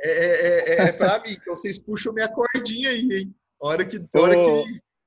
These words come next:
Speaker 1: apurrinhar aí, ó, vocês saem de fininho ou fala, "Pablo, deu"?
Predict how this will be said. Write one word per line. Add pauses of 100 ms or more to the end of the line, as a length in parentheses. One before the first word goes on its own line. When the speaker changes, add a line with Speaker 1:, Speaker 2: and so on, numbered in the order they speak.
(140)
Speaker 1:
apurrinhar
aí,
ó, (140)
vocês
saem
de
fininho
ou
fala,
"Pablo,
deu"?